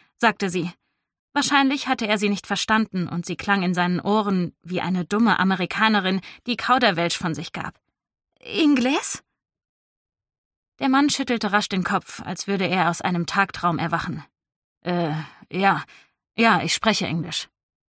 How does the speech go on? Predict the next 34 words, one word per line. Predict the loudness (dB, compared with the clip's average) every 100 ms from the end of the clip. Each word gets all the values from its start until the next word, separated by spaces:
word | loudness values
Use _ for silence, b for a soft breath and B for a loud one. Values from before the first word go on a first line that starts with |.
| _ _ _ _ _ _
Miri | 0 0 0 0
hörte | 0 0
die | -2 0
Andeutung | 0 2 0 -2 -2
eines | -2 -2 -4
Akzents | -8 -4 0 0 0
aus | -2
seiner | 0 0 -2
Stimme | -2 0
heraus, | 2 2 2 2 -2 B B
wenn | 0 2
auch | 2
nicht | 0 0 0
den | 2
portugiesischen, | 0 -2 -2 -2 -2 -4 -4 -6
den | -2 -2
sie | -2
erwartet | -2 0 -2 -4 -8
hatte. | -10 -10 -16 _ _ _ _ _ _ _ _ _ _ _ _ _ -6
Als | -4 -4
er | -2
mit | -2 -4
tiefbraunen | -4 -4 -2 0 2 2
Augen | 4 2 2 0
ihr | -2
Gesicht | -2 -4 -6 -4
musterte, | -4 -2 -2 -2 -6 B B _
verspürte | -8 -4 -4 -2 -4
sie | -2 0
ein | 0
leichtes | 2 0 -4 -8
Flattern | -8 -6 -4 -4 -4
im | -2
Magen. | -4 -4 -6